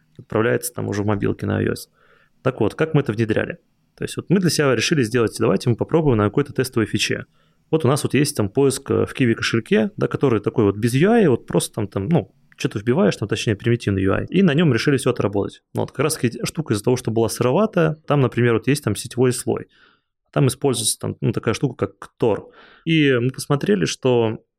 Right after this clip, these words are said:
нам не захотелось ее прокачивать, там, потому что у нас достаточно сложная логика сетев-, ну, всего взаимодействия с нашим бэком.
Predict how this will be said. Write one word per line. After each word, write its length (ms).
нам 180
не 60
захотелось 560
ее 120
прокачивать, 600
там, 100
потому 200
что 160
у 20
нас 200
достаточно 440
сложная 400
логика 1080
сетев-, 320
ну, 140
всего 260
взаимодействия 560
с 40
нашим 240
бэком. 320